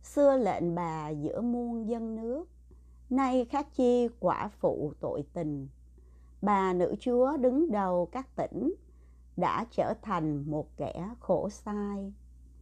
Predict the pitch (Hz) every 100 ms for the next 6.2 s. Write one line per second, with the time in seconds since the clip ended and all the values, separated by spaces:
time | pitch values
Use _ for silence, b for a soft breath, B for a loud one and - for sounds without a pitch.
0 | b b b b 233 214 208 226 226 277
1 | 320 - 269 262 254 247 240 165 160 156
2 | 165 170 160 151 - 214 214 - 247 311
3 | - - b b b b b 214 143 202
4 | 302 226 196 180 - 247 247 247 240 -
5 | 131 220 165 - 220 247 240 226 185 180
6 | 165 147